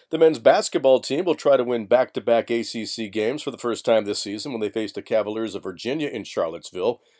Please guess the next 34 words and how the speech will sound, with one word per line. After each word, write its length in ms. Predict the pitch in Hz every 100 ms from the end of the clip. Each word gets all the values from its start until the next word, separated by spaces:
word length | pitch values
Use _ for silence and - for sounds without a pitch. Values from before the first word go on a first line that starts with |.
| _
the 60 | 104
tip 240 | - 110
at 120 | 95
two 140 | - 151
o'clock 360 | - 87 78
Eastern 320 | 87 73 - 67
Time. 400 | 90 71 98 113 _ _ _ _
Men's 240 | 117 139 -
lacrosse, 500 | 123 - 135 156 165
softball, 840 | - 156 156 156 156 147 160 117
baseball, 680 | 131 175 - - 151 151 156
swimming 360 | - 214 170
and 120 | 110 90
diving, 380 | 123 147 160
and 120 | 139 120
fencing 460 | 196 - 123 117 - _ _
also 400 | - 156 170 175
in 80 | 170
action 440 | 170 151 - 92 98 _ _ _
on 200 | 90 92
this 160 | 107 -
Saturday. 680 | 113 87 78 64 57 - _ _ _ _ - -
And 120 | 117
remember, 460 | 127 175 202 143 - _ _ _
become 320 | 104 - 196
a 60 | 165
part 280 | - 175 196
of 80 |
the 80 | 113
Notre 220 | 107 185
Dame 160 | 170 165
Football 360 | 175 - 170 143
Heritage 360 | 139 98 78
Project. 560 | - 80 - 80 -